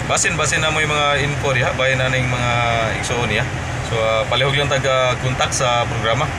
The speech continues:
para atong, ah, ma-, mahinabi dayon. Ah, then, ah,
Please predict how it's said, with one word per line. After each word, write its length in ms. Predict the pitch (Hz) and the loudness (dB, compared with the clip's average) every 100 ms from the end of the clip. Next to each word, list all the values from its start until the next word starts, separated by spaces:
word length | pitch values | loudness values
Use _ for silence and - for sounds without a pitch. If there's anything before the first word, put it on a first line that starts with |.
| 110 | 0
para 240 | 113 110 | 2 0
atong, 160 | 120 110 | 0 0
ah, 240 | 104 101 | 2 2
ma-, 400 | 98 98 98 92 131 - - - - - | 0 0 0 0 -4 -6 -6 -6 -6 -4
mahinabi 720 | 98 95 92 98 110 110 120 | 0 0 0 0 0 0 0
dayon. 240 | 131 101 120 - - - - - | 2 2 0 -4 -6 -6 -6 -2
Ah, 800 | 107 107 107 107 107 104 104 107 107 - - - - - - - - - - - - - - - - - | 0 2 2 2 2 2 2 0 -4 -6 -6 -6 -6 -8 -6 -6 -6 -6 -6 -6 -6 -6 -6 -6 -6 -4
then, 160 | 123 120 123 | -2 2 2
ah, 560 | 117 113 113 107 110 | 2 2 2 2 2